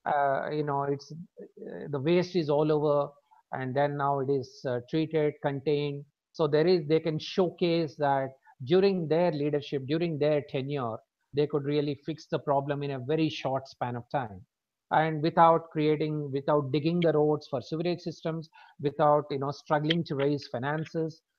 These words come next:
So this is something, uh, they can do it very quickly.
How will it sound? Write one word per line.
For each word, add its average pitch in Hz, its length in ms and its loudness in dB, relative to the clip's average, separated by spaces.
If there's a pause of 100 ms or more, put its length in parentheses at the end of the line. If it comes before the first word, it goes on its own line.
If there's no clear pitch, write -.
(100)
So 185 120 2
this 185 220 0
is 208 140 -4
something, 180 580 0
uh, 160 200 6
they 156 160 2
can 147 240 -4
do 165 160 2
it 165 140 -2 (260)
very 151 220 2
quickly. 170 520 -2